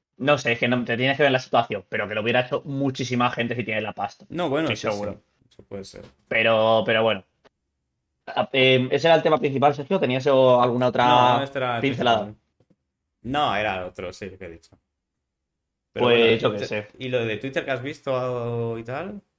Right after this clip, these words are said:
Speaker 2: Era esto,
Speaker 1: ¿El
Speaker 2: ¿no?
Speaker 1: qué?
Speaker 2: Lo de, no sé, has dicho
Speaker 1: Ah,
Speaker 2: algo de
Speaker 1: sí.
Speaker 2: Twitter.
Speaker 1: No, sí, no, eh, estas cosas, lo que hemos
Speaker 2: Estas cosas.
Speaker 1: comentado.
Speaker 2: Vale, vale.
Speaker 1: No sé, la verdad que, bueno, no, o sea, lo que, claro, lo que iba a decir es, yo había leído que la empresa era fiable, ¿sabes? Que no es rollo,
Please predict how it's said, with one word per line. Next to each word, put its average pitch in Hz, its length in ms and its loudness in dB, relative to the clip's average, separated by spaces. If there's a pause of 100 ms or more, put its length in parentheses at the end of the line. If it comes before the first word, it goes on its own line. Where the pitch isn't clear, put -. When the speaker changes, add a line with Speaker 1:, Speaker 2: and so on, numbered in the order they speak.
(280)
Speaker 2:
Era 131 220 -2
esto, - 160 -8
Speaker 1:
¿El 110 60 -6
Speaker 2:
¿no? 110 60 -10
Speaker 1:
qué? 110 140 -2
Speaker 2:
Lo 107 160 -12
de, 101 220 -14 (120)
no 120 80 -10
sé, 131 120 -6
has 120 80 -4
dicho 117 200 -10
Speaker 1:
Ah, 147 120 4
Speaker 2:
algo 127 120 2
de 131 60 2
Speaker 1:
sí. 123 60 2
Speaker 2:
Twitter. 101 320 -10
Speaker 1:
No, 127 580 4
sí, 127 320 2
no, 123 240 2
eh, 120 180 2
estas 127 220 -2
cosas, - 520 -6
lo 113 100 -10
que 117 80 -4
hemos 107 100 -2
Speaker 2:
Estas - 140 -12
cosas. - 0 - (160)
Speaker 1:
comentado. 101 260 -6 (140)
Speaker 2:
Vale, 82 260 -16
vale. 80 200 -20 (960)
Speaker 1:
No 143 140 4
sé, 127 200 2
la 120 100 6
verdad 113 280 4
que, 110 720 4 (300)
bueno, 175 240 4
no, 180 180 6
o 143 40 4
sea, 135 100 0
lo 123 100 4
que, 120 160 0
claro, 156 180 4
lo - 20 4
que 123 80 -2
iba 135 80 4
a 135 40 6
decir 139 180 0
es, 131 140 -2
yo 127 300 0
había 147 140 6
leído 139 180 4
que 139 80 0
la 120 60 2
empresa 120 240 -2
era 135 120 4
fiable, 110 460 -6
¿sabes? 120 300 -8
Que 98 120 -12
no 101 160 -10
es 117 120 -6
rollo, 104 520 -2